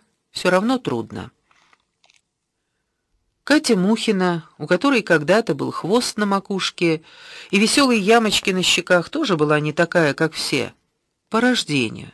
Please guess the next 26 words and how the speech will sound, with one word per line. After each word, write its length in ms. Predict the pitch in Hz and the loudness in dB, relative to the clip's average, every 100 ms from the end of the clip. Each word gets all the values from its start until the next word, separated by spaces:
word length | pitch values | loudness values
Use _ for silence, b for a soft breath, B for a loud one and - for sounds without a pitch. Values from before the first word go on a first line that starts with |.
| _ B B B B B | _ B B B B B
Она 180 | - 269 | 0 2
была 220 | 277 160 | 2 2
дочкой 380 | 143 214 - 175 | 0 -2 -2 -2
большого 420 | 147 139 - 156 | -2 0 0 0
человека, 580 | 135 - 135 143 220 220 | -2 -2 -2 0 0 0
следовательно, 640 | 160 196 208 185 170 180 165 | -2 0 0 0 -2 0 0
избалованная, 880 | 143 151 151 220 226 196 190 175 160 B B B B B - | 2 2 2 0 0 0 0 -2 -4 B B B B B -2
богатая, 800 | 147 156 143 214 254 254 220 208 | 2 4 6 6 6 4 2 2
подрастающая 1040 | 180 160 160 151 - 196 190 180 - 175 | 0 2 2 0 2 2 4 2 0 0
стервочка 800 | - - 208 151 127 - 117 101 - _ _ _ - | 0 2 2 2 -2 -4 -6 -10 -14 _ _ _ -14
в 100 | 151 | -4
глазах 540 | 202 247 190 151 139 | 0 0 2 0 -2
окружающих. 1000 | - 160 185 170 151 127 113 - 107 - b b b b b b b b b - | -8 -6 -4 -2 -2 -2 -2 -4 -6 -12 b b b b b b b b b -6
Только 260 | 220 233 | -2 0
в 40 | 220 | 0
отличие 520 | 226 240 - 220 208 | 0 0 2 2 2
от 260 | 196 - - | 0 -8 -4
Инны 320 | 208 190 190 | -2 0 0
Селивёрстовой, 1040 | 170 196 190 196 254 - - 143 135 123 B B B B B | -2 -2 0 2 2 0 -2 -2 -2 -6 B B B B B
она 220 | 147 175 | 0 2
никогда 520 | 190 190 185 180 226 | 2 0 -2 2 2
не 160 | 254 240 | 4 2
умела 420 | 220 208 220 226 | 2 2 2 2
за 120 | 202 196 | 0 -2
себя 340 | - 175 185 | -2 0 2
бороться. 680 | 175 185 156 123 - 110 | 4 2 2 0 -6 -8